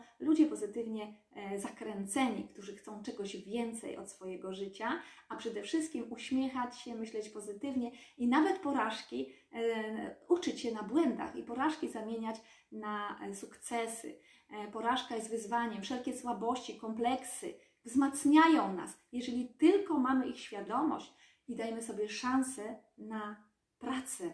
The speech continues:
szansę na pracę nad nim. I w tym biznes klubie też będziemy nad tym pracować. Dużo pracujemy w klubie Dwudziesta druga dwadzieścia dwa, klub dwadzieścia dwa dwadzieścia dwa. Tam bardzo dużo pracujemy,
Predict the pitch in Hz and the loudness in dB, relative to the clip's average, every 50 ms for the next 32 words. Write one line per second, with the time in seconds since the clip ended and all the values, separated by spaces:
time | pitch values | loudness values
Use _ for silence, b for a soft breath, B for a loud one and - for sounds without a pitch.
0 | - _ _ _ _ _ - 269 262 254 - 262 247 240 240 240 - 254 240 240 | -8 _ _ _ _ _ -4 -2 -2 -2 0 0 2 2 2 0 0 -2 -2 -2
1 | - 233 208 196 185 185 175 180 175 160 - - - 240 226 - - - 220 220 | -4 -6 -6 -6 -6 -6 -6 -6 -6 -6 -6 -8 -8 -8 -8 -6 -6 -4 -4 -4
2 | 208 202 285 302 - 254 233 208 - - - - 262 269 240 247 247 233 233 B | 0 6 6 6 8 6 4 0 -4 -6 -6 -4 -4 -2 -2 -2 -2 -4 -4 B
3 | B B B B B B _ - 294 311 302 240 254 247 240 226 226 226 220 220 | B B B B B B _ 2 4 4 6 4 4 2 0 0 0 -2 -4 -4
4 | - 240 220 214 214 214 214 - - 196 190 190 190 196 330 330 339 302 - 269 | -4 -6 -6 -6 -6 -6 -8 -8 -8 -8 -8 -8 2 4 6 6 8 6 4 2
5 | 240 240 - 285 277 277 285 277 262 247 - - - 285 262 233 247 233 B B | 0 -2 -2 -2 0 2 4 6 6 4 4 2 -2 -4 -2 -2 -2 -2 B B
6 | B B B 220 247 - 269 262 - - 247 233 240 233 247 233 226 233 233 226 | B B B -12 -6 -2 -2 -2 -2 -2 -4 -4 -4 -2 -4 -4 -4 -4 -6 -6
7 | 220 - - 233 214 240 254 311 294 - - B B B _ - 277 269 - - | -8 -10 -8 -8 -8 0 4 6 6 6 4 B B B _ -6 -4 -2 -2 -2
8 | - 226 240 247 262 254 - 240 220 202 226 226 208 214 220 214 220 220 - - | -4 -4 -2 -2 -2 -4 -4 -6 -6 -4 -4 -6 -6 -6 -8 -8 -8 -10 -10 -10
9 | 214 196 190 175 190 185 190 214 269 359 - B B B B B B _ - 233 | -12 -12 -10 -8 -6 -4 -2 -2 -2 -2 -2 B B B B B B _ -6 -4
10 | 226 220 262 302 - - 240 233 226 214 220 214 214 - 202 190 - 208 208 214 | 0 2 2 2 2 2 0 -2 -2 -4 -4 -6 -6 -6 -8 -8 -6 -4 -4 -2
11 | 226 240 262 302 392 | 0 2 4 4 4